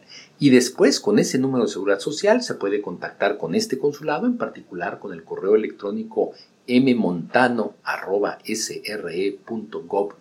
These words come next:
punto m x, lo repito, m montano arroba s r e punto gov punto m x, y ahí solicitar incorporarse a una plataforma que le permitirá recibir directamente en su correo electrónico las veces que tenga que hacer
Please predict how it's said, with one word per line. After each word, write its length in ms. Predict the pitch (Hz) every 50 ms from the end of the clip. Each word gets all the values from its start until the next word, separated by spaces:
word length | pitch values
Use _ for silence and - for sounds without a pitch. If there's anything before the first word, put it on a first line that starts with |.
| _
punto 300 | - 95 95 85 - -
m 220 | - 73 - - 82
x, 540 | - - 180 208 - - - - - - -
lo 80 | - -
repito, 640 | - 82 - - - 214 - - 147 - - - -
m 300 | 110 113 110 110 107 92
montano 720 | 87 80 80 76 73 - - 95 98 104 104 98 92 - -
arroba 500 | - - - - 90 92 98 104 98 92
s 380 | - 95 90 - - - 85 87
r 380 | 90 87 85 82 80 85 92
e 60 | 95
punto 480 | 92 - - 92 95 95 - - - -
gov 240 | - - - - - - - - - _ -
punto 280 | - 104 104 98 - 120
m 200 | 127 143 160 156
x, 340 | 143 - 214 226 247 - - - - - - - _
y 140 | - 135 147
ahí 420 | 151 170 190 226 220 196 220 220 -
solicitar 960 | - - - 156 151 185 233 240 - - 185 - - - 131 127 131 - - _ _ _ _ _ _ _ _ _ -
incorporarse 720 | 175 151 160 - 220 214 - 180 160 147 143 143 - -
a 40 | 127
una 240 | 131 143 151 151 -
plataforma 640 | 165 160 156 165 156 - - 143 135 143 143 139
que 140 | - - 143
le 160 | 143 165 170
permitirá 680 | - 165 147 139 131 120 120 110 101 98 101 113 - - - - -
recibir 600 | 131 143 147 147 - - - 101 110 117 113 110
directamente 680 | 107 92 95 107 107 107 - 95 92 98 104 104 101 101
en 60 | -
su 160 | - 87 85
correo 240 | - 85 85 95 95
electrónico 500 | 92 - - - 95 95 98 - - 120
las 280 | 107 98 90 - 90
veces 260 | 104 104 101 - - -
que 100 | - -
tenga 280 | - 98 92 95 95
que 100 | 90 -
hacer 300 | - - - - - -